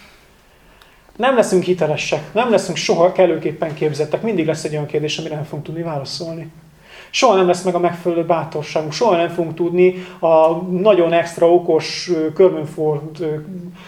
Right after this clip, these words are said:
részek kése adományozó emberekhez oda menni az evangéliummal. Lesznek lehetetlen pontok, lesz, amikor azt mondjuk, hogy én nem tudom, hogyan osszam meg vele az evangéliumot. De nem erről, nem ez a lényeg. Hanem ahogy, ahogy István is Szentlélekkel teljes volt,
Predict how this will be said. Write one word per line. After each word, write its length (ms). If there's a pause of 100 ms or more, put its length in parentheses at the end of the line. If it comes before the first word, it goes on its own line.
(140)
részek 440
kése 340
adományozó 420
emberekhez 380
oda 100
menni 180
az 100
evangéliummal. 720
Lesznek 420
lehetetlen 720
pontok, 440
lesz, 240
amikor 280
azt 140
mondjuk, 200
hogy 140
én 140
nem 220
tudom, 220
hogyan 200
osszam 260
meg 160
vele 140
az 120
evangéliumot. 760 (840)
De 120
nem 180
erről, 280
nem 140
ez 120
a 60
lényeg. 420 (720)
Hanem 360
ahogy, 380
ahogy 260
István 380
is 80
Szentlélekkel 720
teljes 420
volt, 280